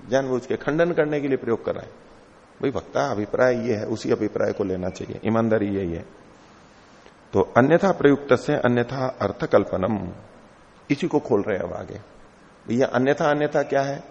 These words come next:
अन्यथा अर्थ का प्रयोग किया गया और अन्यथा अर्थ को की कल्पना कर ली, ये अन्यथा क्या है? उसको खोल करके बता रहे हैं। भक्त्या प्रयोगे प्राधान्येन कल्पनम। भक्त्या, भक्ति से, भक्ति का मतलब है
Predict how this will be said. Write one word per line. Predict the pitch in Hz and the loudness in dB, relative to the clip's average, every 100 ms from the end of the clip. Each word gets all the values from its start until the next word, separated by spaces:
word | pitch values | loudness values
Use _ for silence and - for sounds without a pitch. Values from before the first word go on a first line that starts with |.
| - | -4
अन्यथा | 110 131 156 143 - - - - - - - - - - - | -2 -2 0 -2 -4 -16 -20 -20 -20 -20 -20 -20 -20 -2 0
अर्थ | - 135 | 2 2
का | 175 | 2
प्रयोग | - 110 127 | 4 2 2
किया | 135 135 | 2 2
गया | 135 143 | 4 6
और | 139 135 | 6 6
अन्यथा | 135 139 151 135 | 4 2 0 2
अर्थ | 135 120 127 - | 2 0 -4 -4
को | 135 131 | 0 0
की | 135 | 0
कल्पना | - - - 117 | -2 -2 0 -2
कर | 113 117 | 0 -2
ली, | 120 | -2
ये | 131 | -2
अन्यथा | - 131 139 160 | 0 -2 0 0
क्या | 156 156 | 2 2
है? | 135 107 - - - - - | 2 -2 -6 -12 -20 -18 -16
उसको | 104 117 | -6 -2
खोल | - 98 | 0 0
करके | 95 92 87 | 0 -2 -2
बता | 82 85 | -2 -4
रहे | 82 92 | -4 -6
हैं। | - - - - - - | -10 -20 -20 -20 -18 -2
भक्त्या | 92 - - 117 110 | 0 0 2 6 6
प्रयोगे | 104 - 101 104 95 92 107 | 6 4 4 6 2 2 0
प्राधान्येन | 104 - 104 101 104 101 98 107 113 113 | 0 2 4 4 2 0 2 0 0 0
कल्पनम। | - 95 92 95 107 95 - - - - - - - - - - | 2 0 2 2 2 2 -4 -14 -20 -20 -20 -20 -20 -20 -20 -10
भक्त्या, | - - - 151 92 | -8 -8 2 4 4
भक्ति | 101 - - 170 | 0 -6 -2 0
से, | 123 92 - - - | 0 -4 -8 -18 -12
भक्ति | 110 - | -8 -4
का | 139 | -2
मतलब | 131 - 131 131 | -2 -2 0 0
है | 180 | -2